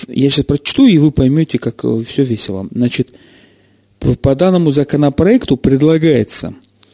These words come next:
внести изменения в с-, э, в часть третью, с-, изложив в часть третью статьи одиннадцать Закона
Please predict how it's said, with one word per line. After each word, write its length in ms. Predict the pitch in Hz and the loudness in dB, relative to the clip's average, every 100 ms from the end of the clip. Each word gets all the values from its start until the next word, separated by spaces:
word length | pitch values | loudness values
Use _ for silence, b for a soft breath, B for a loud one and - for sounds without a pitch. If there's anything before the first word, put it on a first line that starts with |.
| B B | B B
внести 360 | 131 127 - 190 | 0 0 2 2
изменения 440 | 147 160 175 165 | 4 2 4 2
в 40 | 135 | 0
с-, 120 | - | -4
э, 200 | - 131 123 | -2 0 0
в 120 | - | -2
часть 340 | - 151 - | -2 0 -2
третью, 380 | - 160 - 127 | 0 0 2 -2
с-, 100 | - - 240 | -2 -10 -4
изложив 460 | 139 131 143 147 151 | 0 2 2 2 0
в 160 | - - | -2 -4
часть 260 | 143 131 | -2 0
третью 240 | - 147 123 | 0 0 -2
статьи 320 | - 123 143 | -4 -2 0
одиннадцать 440 | 131 143 139 110 | 2 2 2 2
Закона 560 | 117 127 - 139 107 101 | 0 -2 2 2 2 -4